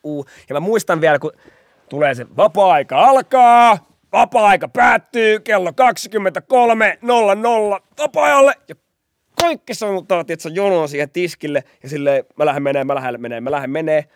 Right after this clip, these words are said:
Ja sit se kahdensadan, tota, fighterin yksikkö lähtee kaikki siihen lähimpään baariin vetää litran tuoppi varusmiehille viisi euroa.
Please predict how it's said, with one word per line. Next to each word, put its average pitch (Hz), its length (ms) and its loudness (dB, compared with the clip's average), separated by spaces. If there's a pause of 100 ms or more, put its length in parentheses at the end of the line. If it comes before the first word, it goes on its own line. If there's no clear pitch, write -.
(540)
Ja 147 60 -14
sit 175 140 -14
se - 80 -14
kahdensadan, 175 640 -2 (1000)
tota, 135 360 -4 (520)
fighterin 143 720 -4 (340)
yksikkö 160 500 -8
lähtee 147 440 -6 (200)
kaikki 160 600 -4
siihen 196 400 -2
lähimpään 160 500 -2
baariin 139 480 -2
vetää 139 360 -4
litran 143 360 -8
tuoppi 135 320 -8
varusmiehille 123 600 -8
viisi 131 320 -12
euroa. 117 460 -10